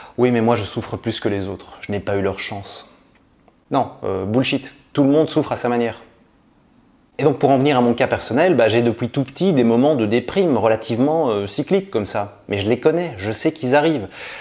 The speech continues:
Le problème c'est que même en les connaissant et en me connaissant, quand ils sont là, j'ai l'impression que rien ne va, que rien n'a jamais été et que rien n'ira jamais. Et surtout que ces moments ne vont jamais finir. Alors que deux jours plus tard, c'est bon, hein. C'est les moments où je me dis, euh, « Bon,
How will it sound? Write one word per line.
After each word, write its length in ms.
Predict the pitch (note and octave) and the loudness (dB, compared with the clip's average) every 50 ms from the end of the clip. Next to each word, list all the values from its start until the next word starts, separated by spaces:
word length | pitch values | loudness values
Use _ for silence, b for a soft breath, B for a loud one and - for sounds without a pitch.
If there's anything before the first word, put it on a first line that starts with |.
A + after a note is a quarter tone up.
| B B - | B B -2
Le 100 | G#2+ G2+ | -2 0
problème 340 | - - C3+ E3+ G#3 G#3+ - | 2 2 2 4 2 2 0
c'est 160 | - C3+ A#2+ | -2 -2 0
que 80 | - | 2
même 260 | B2+ C3+ E3+ F#3+ F#3 E3 | 2 2 4 4 4 4
en 220 | D3 C3+ B2+ B2 | 4 4 4 4
les 120 | A#2+ A#2+ A2+ | 4 2 2
connaissant 500 | - B2 A#2+ A#2+ A2+ - E3+ F3+ G3 D#3+ | 2 2 2 0 0 0 0 0 2 2
et 80 | A2+ | 2
en 120 | G#2+ G#2+ A2 | 2 2 4
me 160 | A2 C3 E3+ | 4 2 2
connaissant, 840 | E3 - C#3 A#2+ A#2 A2 - - D#3+ F3 G#3 A3+ A#3 A#3 A#3 - - - _ _ _ _ - | 2 2 2 2 2 0 0 0 0 0 0 0 -2 -2 -4 -8 -12 -16 _ _ _ _ -4
quand 220 | - F#3 F#3+ G3 - | -2 -2 0 0 0
ils 80 | F3 | 0
sont 180 | - - E3 D#3 | 0 2 2 4
là, 360 | D#3 E3 F3+ G#3 A3+ G#3+ E3+ | 4 6 4 4 2 0 0
j'ai 160 | A#2 A#2 A#2+ | 2 2 2
l'impression 580 | A2+ C#3 D3+ C#3 - - C3+ - - F3+ F3 E3 | 2 2 2 0 -4 -6 -8 -4 -2 -2 -2 -4
que 160 | F3 - B2 | -4 -2 -2
rien 420 | A2+ G#2 F#2+ A2+ B2+ D3+ F3 F3+ | -2 0 0 0 2 2 2 4
ne 80 | F3 D3+ | 2 2
va, 420 | B2 A#2 C3 D3+ F#3 - - - - - _ - | 4 2 2 2 0 -2 -10 -18 -20 -14 _ 0
que 60 | B2 | 0
rien 380 | A#2 G#2 B2 B2+ C#3 F3 F#3 | 2 2 2 2 2 2 4
n'a 100 | F3 D#3+ | 2 2
jamais 300 | C#3+ B2 C3+ C3+ C3+ C3 | 2 2 2 2 2 2
été 360 | B2+ C3 - D#3+ F3+ G3+ G3 - | 0 -2 -2 -2 -2 -2 -4 -8
et 60 | - - | -12 -8
que 160 | - - A#2 | -4 -2 0
rien 420 | A2 G2 G2 A#2+ B2 C#3+ E3 E3 | 0 0 0 2 2 2 2 4
n'ira 260 | E3 C#3+ C#3 B2+ B2+ | 4 4 4 4 2
jamais. 360 | A#2+ A#2+ B2 A#2+ A#2+ A2+ A2+ - - | 2 2 2 2 2 0 -2 -4 -4
Et 60 | A#2 | -2
surtout 420 | A2+ - - G#3 - - - G#3+ A3 | -2 0 0 0 -2 -2 -4 -4 -4
que 160 | - - C3 | -2 -2 -2
ces 180 | A#2+ - - B2+ | 0 0 2 2
moments 420 | B2+ B2+ C3+ D3 D#3+ E3+ E3 D3+ | 2 2 2 2 2 0 0 0
ne 140 | C3 A#2 G#2+ | 0 0 2
vont 180 | G#2 A2+ A#2 | 2 2 2
jamais 260 | A2 A2+ B2 C3 C#3+ C#3 | 4 4 4 2 2 0
finir. 340 | - - C#3 C3+ B2+ - - - - - | 0 0 0 0 0 -2 -8 -6 -2 0
Alors 160 | A2 A#2+ - | 0 2 2
que 80 | C3+ | 2
deux 100 | B2 B2+ | 2 4
jours 160 | B2 C3 C3 - | 2 2 0 -2
plus 100 | A#2 A2 | -2 0
tard, 160 | G3 G3+ - | 0 2 2
c'est 100 | - D3 | 2 2
bon, 160 | F3+ G#3+ F3+ | 2 2 0
hein. 580 | D3+ D#3 D#3+ D3+ A#2+ A2 - _ _ _ - - _ _ _ _ _ _ _ _ _ _ _ _ _ | -2 -6 -12 -16 -18 -20 -20 _ _ _ -20 -20 _ _ _ _ _ _ _ _ _ _ _ _ _
C'est 160 | - - B2+ | -2 0 2
les 60 | B2 | 4
moments 280 | A#2 A#2+ B2 C#3 D#3+ D#3 | 4 4 4 6 4 4
où 60 | B2+ | 4
je 80 | A2 A#2 | 4 4
me 100 | A#2 A#2 | 4 4
dis, 180 | C#3 D#3+ D#3+ C3+ | 4 4 4 4
euh, « 420 | G#2+ G#2 G2+ G2 G2 F#2+ G2 G2 | 4 4 2 2 0 0 -2 0
Bon, 220 | G#2 A#2+ C3 A#2+ | 0 0 0 0